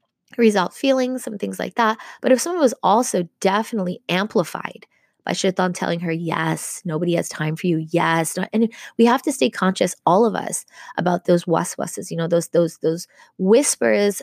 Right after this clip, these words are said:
of, of lies that are just telling us things that are not true about ourselves.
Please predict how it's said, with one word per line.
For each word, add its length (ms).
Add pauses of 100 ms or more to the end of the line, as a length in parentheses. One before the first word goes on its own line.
(120)
of, 480 (480)
of 320
lies 880 (540)
that 120
are 60
just 260
telling 320
us 80
things 240
that 60
are 60
not 180
true 140
about 160
ourselves. 380